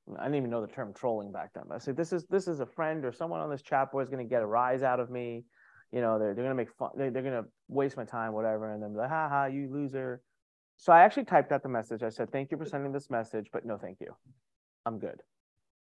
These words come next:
And I'm, so this is, I want everyone to understand just how close you can be at times in your life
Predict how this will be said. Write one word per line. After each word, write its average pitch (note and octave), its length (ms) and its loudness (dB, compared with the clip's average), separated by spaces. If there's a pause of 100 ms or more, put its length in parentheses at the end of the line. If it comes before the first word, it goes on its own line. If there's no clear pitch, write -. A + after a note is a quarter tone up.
(760)
And D3 140 6
I'm, C#3+ 240 6 (300)
so D3+ 180 4
this E3 160 4
is, G3+ 240 8
I D3+ 80 4
want F#3 200 6
everyone B3 340 8
to - 120 2
understand G#3+ 520 2
just D#3 160 0
how F3+ 140 8
close C4+ 840 8
you A#3+ 160 -2
can A#3+ 240 0
be C4 160 4
at A3 120 4
times G#3 360 0
in G3+ 80 0
your G3+ 80 2
life G#3+ 280 6